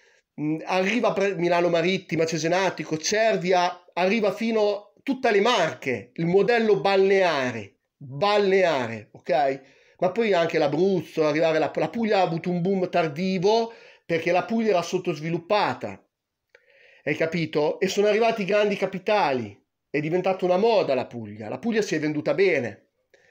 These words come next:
capito? Quindi cosa vuol dire? Questo turismo balneare entra in crisi nel momento in cui c'è la crisi del, il balneare, il turismo balneare, la villeggiatura è nata c-, è nata settanta anni fa,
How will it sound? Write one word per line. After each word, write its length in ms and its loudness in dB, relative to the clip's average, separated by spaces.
capito? 800 -2
Quindi 300 0
cosa 240 0
vuol 160 4
dire? 280 0
Questo 300 -2
turismo 400 0
balneare 640 0
entra 280 0
in 140 2
crisi 400 -4
nel 120 0
momento 380 0
in 80 -8
cui 560 -2
c'è 140 0
la 120 0
crisi 360 -2
del, 240 -2
il 180 -4
balneare, 800 2
il 280 -4
turismo 340 -2
balneare, 540 2
la 160 2
villeggiatura 800 -2
è 40 2
nata 260 -2
c-, 200 -8
è 100 -2
nata 260 -4
settanta 540 -10
anni 180 -4
fa, 560 -2